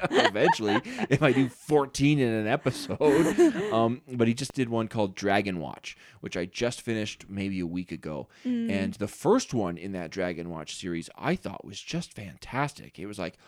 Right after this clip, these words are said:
Speaker 1: "Holy cow, Brandon Mull has grown as a writer. This is awesome. Where did this come from?"
Speaker 2: <laughs>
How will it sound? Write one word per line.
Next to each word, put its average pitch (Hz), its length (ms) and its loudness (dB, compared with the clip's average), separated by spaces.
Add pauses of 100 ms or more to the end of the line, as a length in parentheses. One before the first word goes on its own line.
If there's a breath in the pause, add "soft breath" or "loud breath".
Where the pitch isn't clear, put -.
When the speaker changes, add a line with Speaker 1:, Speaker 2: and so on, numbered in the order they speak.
(140 soft breath)
Speaker 1:
"Holy 233 680 0
cow, 208 360 -2
Brandon 139 440 -4
Mull 165 280 -2
has 104 180 -4
grown 127 380 0
as 113 120 -6
a 101 60 -2
writer. 104 500 0
This 104 260 -4
is 87 140 -8 (180)
awesome. 139 520 0 (360 soft breath)
Where 247 320 6
did 196 180 0
this 277 200 0
come 101 260 0
from?" 95 200 -2
Speaker 2:
<laughs> - 380 6